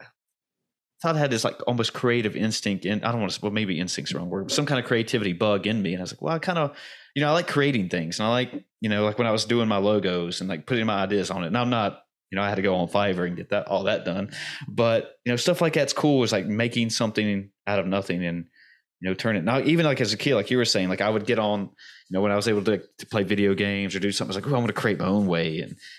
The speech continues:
and design it how I want to." And it, it's fun and it's exciting. And, um, and even, like, learning Photoshop and,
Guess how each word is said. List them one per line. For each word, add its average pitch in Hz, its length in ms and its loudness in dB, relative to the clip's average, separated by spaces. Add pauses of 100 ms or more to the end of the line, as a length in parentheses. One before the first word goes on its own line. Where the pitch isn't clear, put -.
(240)
and 92 240 -2
design 104 400 0
it 101 40 -4
how 101 140 0
I 98 100 2
want 87 260 -4
to." 82 160 -4
And 76 120 -6
it, - 80 -12 (120)
it's - 160 -8
fun 139 240 2
and 95 100 0
it's - 120 -4
exciting. 117 500 0
And, 87 160 -2
um, 85 140 -6 (220)
and 123 100 2
even, 139 180 4
like, 98 100 0
learning 110 300 2
Photoshop 101 720 2
and, 87 300 -2